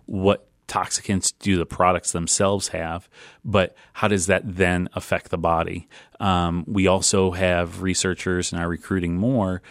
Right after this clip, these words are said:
that look at how the tobacco industry markets and how we might be able to, to help, uh, the F D A and state and local governments develop regulations to, um,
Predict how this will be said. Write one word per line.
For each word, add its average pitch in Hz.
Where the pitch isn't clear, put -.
that 98
look 104
at 92
how 98
the 101
tobacco 92
industry 90
markets 85
and 92
how 90
we 92
might 92
be 92
able 90
to, -
to 85
help, 90
uh, 87
the 90
F 92
D 90
A 87
and 80
state 92
and 87
local 90
governments 87
develop 87
regulations 87
to, 87
um, 85